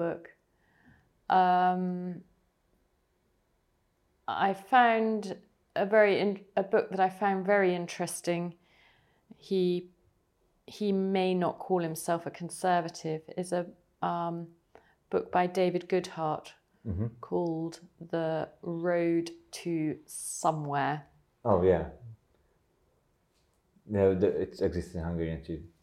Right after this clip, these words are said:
Speaker 1: Mm-hmm. I found that very
Speaker 2: Mm.
Speaker 1: interesting.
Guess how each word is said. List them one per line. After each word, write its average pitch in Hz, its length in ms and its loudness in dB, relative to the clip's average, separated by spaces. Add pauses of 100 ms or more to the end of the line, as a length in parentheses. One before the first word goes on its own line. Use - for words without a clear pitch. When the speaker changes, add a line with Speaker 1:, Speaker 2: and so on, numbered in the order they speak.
(120)
Speaker 1:
Mm-hmm. 180 260 -2
I - 1040 -20
found 180 220 0
that 180 160 0
very 165 160 2
Speaker 2:
Mm. 160 80 0
Speaker 1:
interesting. 160 720 -10